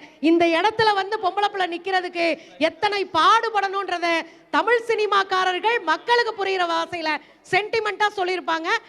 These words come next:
அந்த இடம் எனக்கு ரொம்ப பிடிச்சிருந்தது. ஆனா ஒரு வசனம் எனக்கு ரொம்ப ரொம்ப பிடிச்ச வசனம், அன்பழகனை பார்த்து நான் சொல்லிக்கிறேன். என்ன வசனம் அப்படின்னா,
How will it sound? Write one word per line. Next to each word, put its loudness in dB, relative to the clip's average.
அந்த 0
இடம் 2
எனக்கு -6
ரொம்ப 0
பிடிச்சிருந்தது. 0
ஆனா 2
ஒரு 4
வசனம் 0
எனக்கு -4
ரொம்ப 2
ரொம்ப 0
பிடிச்ச -8
வசனம், -12
அன்பழகனை -2
பார்த்து -6
நான் -6
சொல்லிக்கிறேன். -8
என்ன -2
வசனம் 0
அப்படின்னா, -2